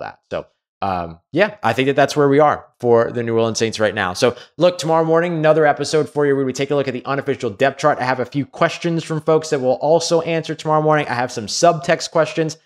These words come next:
that we'll answer tomorrow morning as well. So we got a lot of great stuff coming up for you tomorrow. But the biggest thing that we're gonna look at is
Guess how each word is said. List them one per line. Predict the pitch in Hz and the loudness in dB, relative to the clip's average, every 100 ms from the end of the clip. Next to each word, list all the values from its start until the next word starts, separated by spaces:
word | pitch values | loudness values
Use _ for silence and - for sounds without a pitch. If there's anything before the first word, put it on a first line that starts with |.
| _ _ | _ _
that | 156 151 | 2 2
we'll | |
answer | 143 151 139 143 | 2 -2 -2 -4
tomorrow | 143 143 143 | 0 0 0
morning | 143 143 135 | 0 -2 -4
as | 120 | 0
well. | 135 131 127 _ - | 2 2 0 _ -4
So | 135 | 2
we | |
got | 135 139 | 4 6
a | |
lot | 143 | 4
of | 139 | 2
great | 127 - | -2 0
stuff | 139 - | -2 -2
coming | 127 117 | -6 -6
up | 98 | -6
for | 123 117 | -2 -2
you | 107 | -2
tomorrow. | 113 107 107 101 | -4 0 2 2
But | 104 | -2
the | 90 | -6
biggest | 151 151 147 - | -4 -2 -4 -4
thing | 127 | -4
that | 117 | -4
we're | 113 | -4
gonna | 107 107 | -4 -4
look | 107 107 | -2 0
at | 98 | 0
is | 98 95 | 0 -4